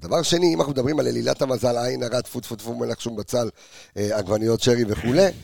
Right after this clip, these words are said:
אה, החמש עשרה לחמישי דאז, זה היה המחזור האחרון.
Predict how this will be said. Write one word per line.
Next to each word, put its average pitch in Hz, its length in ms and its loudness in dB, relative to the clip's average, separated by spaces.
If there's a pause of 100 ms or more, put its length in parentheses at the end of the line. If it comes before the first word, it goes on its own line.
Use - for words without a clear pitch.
(360)
אה, 104 180 -4
החמש 120 320 0
עשרה 165 120 0
לחמישי 135 380 0
דאז, 127 720 2 (460)
זה 104 100 0
היה 143 80 6
המחזור 160 380 4
האחרון. 123 340 4